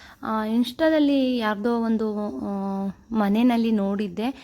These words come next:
ಆ, but ನಮ್ಮ ಮನೆಯಲ್ಲಿ ಏನಾಗಿತ್ತು ಅಂದರೆ ಮಿರರ್ ಒಂದು ಹಳೇದು ಹಾಕಿದ್ದೆ, ಅದು ಚೇಂಜ್ ಮಾಡೋದಕ್ಕೆ ನಮಗೆ, ಆ, ಗೃಹ ಪ್ರವೇಶ ಆದಾಗಿಂದನೂ ನಮ್ಗೆ ಅದು ಟೈಮೇ ಕೂಡಿರಲಿಲ್ಲ. ಹಾಗಾಗಿ ಪ್ಲ್ಯಾನ್ ಮಾಡಿ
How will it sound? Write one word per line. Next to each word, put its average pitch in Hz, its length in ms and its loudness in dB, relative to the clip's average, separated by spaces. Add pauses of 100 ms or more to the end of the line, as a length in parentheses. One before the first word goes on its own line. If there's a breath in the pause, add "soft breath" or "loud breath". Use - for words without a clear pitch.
(340 loud breath)
ಆ, 214 160 -6
but 262 240 0
ನಮ್ಮ 254 280 6
ಮನೆಯಲ್ಲಿ 277 580 4
ಏನಾಗಿತ್ತು 233 680 -2
ಅಂದರೆ 233 360 -2
ಮಿರರ್ 269 480 4
ಒಂದು 254 180 2
ಹಳೇದು 220 420 -2
ಹಾಕಿದ್ದೆ, 220 440 -4
ಅದು 240 200 -2
ಚೇಂಜ್ 254 540 2
ಮಾಡೋದಕ್ಕೆ 277 580 0
ನಮಗೆ, 247 400 0 (500 loud breath)
ಆ, 214 140 -2
ಗೃಹ 196 380 0
ಪ್ರವೇಶ 269 420 0
ಆದಾಗಿಂದನೂ 269 720 4
ನಮ್ಗೆ 247 300 2
ಅದು 208 160 -4
ಟೈಮೇ 214 520 2
ಕೂಡಿರಲಿಲ್ಲ. 202 560 -2
ಹಾಗಾಗಿ 254 600 -2
ಪ್ಲ್ಯಾನ್ 226 520 2
ಮಾಡಿ 208 300 -2